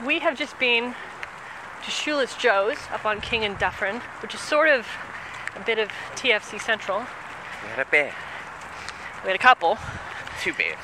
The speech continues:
Speaker 1: Paid
Speaker 2: Yeah.
Speaker 1: for by
Speaker 2: We had two beers.
Speaker 1: my old beautiful friend Amit, who you may remember from episode sixty, who is now off to hopefully not have his heart be broken by the Montreal Canadiens. But we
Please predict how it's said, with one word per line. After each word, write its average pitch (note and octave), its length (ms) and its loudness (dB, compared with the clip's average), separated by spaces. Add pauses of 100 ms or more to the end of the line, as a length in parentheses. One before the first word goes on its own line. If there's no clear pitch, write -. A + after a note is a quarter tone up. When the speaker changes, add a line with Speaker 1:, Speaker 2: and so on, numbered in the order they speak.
(100)
Speaker 1:
Paid G3 200 2
Speaker 2:
Yeah. F#3+ 80 -2
Speaker 1:
for G3 140 4
by F#3 340 8
Speaker 2:
We C3+ 80 -2
had C#3+ 120 0 (120)
two A#2 140 -10
beers. - 100 -6 (480)
Speaker 1:
my G3 340 6
old G3+ 360 2
beautiful G#3+ 360 2
friend F3+ 300 2 (260)
Amit, G#3 300 6 (500)
who G#3+ 60 -4
you G3+ 100 0
may A3+ 140 8
remember F#3+ 340 0
from G3 160 0
episode E3+ 400 -2
sixty, - 440 -2 (1160)
who A#3 160 2
is G3+ 180 2
now A3 220 8
off G3+ 320 8
to G3+ 320 2 (1400)
hopefully C4+ 440 4
not B3 280 8
have A#3+ 180 4
his G#3+ 100 -4
heart - 300 4
be G#3+ 100 0
broken G#3+ 460 2 (460)
by A3+ 80 2
the G#3+ 60 -4
Montreal G#3+ 340 0
Canadiens. A#3 580 0 (640)
But G#3 100 0
we C#4+ 360 6